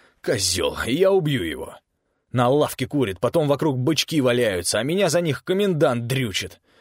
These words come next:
Он снова высунулся в окно и заорал. "Ты чё, не понял?" Дженни бросилась к свободному окну, я кинулся за ней.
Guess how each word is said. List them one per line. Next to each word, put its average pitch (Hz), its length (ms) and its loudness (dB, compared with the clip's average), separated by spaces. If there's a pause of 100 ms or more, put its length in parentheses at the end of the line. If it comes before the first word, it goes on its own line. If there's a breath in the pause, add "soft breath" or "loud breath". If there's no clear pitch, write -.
(400 soft breath)
Он 156 160 -2
снова 131 320 0
высунулся 104 460 -2
в - 40 2
окно 165 240 -2
и 127 60 0
заорал. 107 460 -2 (320 soft breath)
"Ты 214 120 0
чё, - 280 2
не 185 240 -2
понял?" 247 560 2 (1000)
Дженни 165 480 -2
бросилась 135 560 0
к - 80 -20
свободному 98 640 -2
окну, 165 400 -6
я 120 180 -2
кинулся 127 400 -4
за 101 140 -4
ней. 92 320 -10